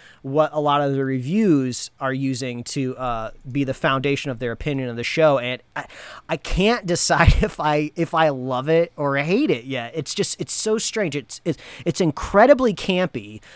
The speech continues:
but sometimes you can't tell if they're doing it purposely or accidentally. Um, and then at the, at the, at the same time, a-, are the special effects bad or are the special effects good 'cause they're trying to hit this vibe?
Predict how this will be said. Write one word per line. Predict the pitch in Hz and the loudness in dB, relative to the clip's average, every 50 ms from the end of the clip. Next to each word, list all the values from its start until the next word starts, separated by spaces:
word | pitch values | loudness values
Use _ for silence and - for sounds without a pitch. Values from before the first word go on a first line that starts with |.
| - - - - | -20 -16 -6 -2
but | 160 156 - | -2 -2 -2
sometimes | - 208 214 208 - 202 214 214 180 | 0 -2 -2 0 0 0 0 0 -2
you | 180 | -4
can't | - - - 185 190 185 | -4 -2 -2 -2 -2 -2
tell | - - 175 170 180 | -2 0 0 2 2
if | 180 - | 0 -2
they're | - 151 | -2 -4
doing | 139 127 151 151 147 139 | -4 -2 -2 -2 -2 -4
it | 131 117 _ - | -4 -6 _ -8
purposely | - 170 180 - 233 - - - 262 262 262 254 | -6 -6 -4 -2 -4 -6 -4 -4 -4 -4 -4 -4
or | - - 165 151 147 139 139 - | -4 -4 -2 0 0 0 0 -2
accidentally. | 147 151 143 - - - 131 117 110 147 175 208 214 214 220 220 226 226 226 220 - - - - - - _ - | -4 -6 -6 -6 -6 -8 -8 -4 -2 -2 0 0 0 0 2 0 0 0 -2 -4 -8 -20 -20 -20 -20 -20 _ -6
Um, | 156 143 139 135 131 131 127 123 123 120 120 120 120 120 123 - _ _ _ _ _ - - - | -4 -2 -2 0 0 0 0 0 -2 -4 -6 -8 -10 -10 -10 -12 _ _ _ _ _ -20 -14 -8
and | - 165 156 147 | -6 -4 -2 0
then | 165 185 196 | 0 2 2
at | 196 - - | 0 0 0
the, | 185 165 - - - | -4 -4 -4 -4 -8
at | 156 - | -8 -8
the, | 151 147 _ - | -8 -14 _ -8
at | 156 - | -6 -6
the | 160 | -4
same | 143 - - - 196 196 202 202 | -4 -4 -2 0 0 0 0 0
time, | - 175 180 185 180 185 190 190 190 185 - - | 0 2 2 4 4 4 4 2 -2 -4 -6 -6
a-, | - 156 - - | -6 -6 -4 0
are | 147 151 | 0 0
the | 151 131 139 | 0 0 -4
special | - - - - 202 196 - - 214 170 | -4 -4 -2 2 2 2 2 0 -4 -4
effects | 160 - - 170 135 - - | -4 -2 -2 -4 -4 -4 -4
bad | 120 - 160 165 190 220 247 262 277 269 - - - - - | -4 0 0 2 4 4 4 4 4 2 0 -6 -16 -6 0
or | 170 170 170 | 2 4 4
are | 175 | 4
the | 170 | 2
special | 160 - - 202 196 - 208 202 | 0 2 2 2 2 2 0 -2
effects | 185 - 220 208 - 170 | 0 0 -2 -2 -2 -2
good | 147 127 147 233 262 247 202 151 135 | -4 0 2 6 6 6 6 4 0
'cause | - 143 139 | -4 -4 -4
they're | 147 | -4
trying | 135 - 165 151 151 | -2 0 0 0 0
to | 147 147 | 0 0
hit | 131 151 - | -2 -2 -2
this | - 151 135 | -2 -4 -4
vibe? | 135 131 160 165 185 180 175 165 147 - 123 113 | -2 0 2 4 6 6 6 6 4 2 0 -4